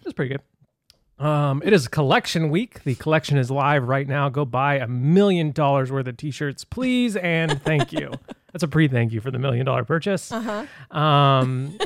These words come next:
Speaker 2: <laughs>
Speaker 1: but for real, the
Speaker 2: How,
Speaker 1: colle-
Speaker 2: how many boxes,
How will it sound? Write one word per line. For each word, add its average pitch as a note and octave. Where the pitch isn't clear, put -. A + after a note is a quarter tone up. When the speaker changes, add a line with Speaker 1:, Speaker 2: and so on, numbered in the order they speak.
Speaker 2:
<laughs> -
Speaker 1:
but B2+
for C#3
real, F3+
the C#3+
Speaker 2:
How, -
Speaker 1:
colle- A#2+
Speaker 2:
how D4
many D#4
boxes, G#3+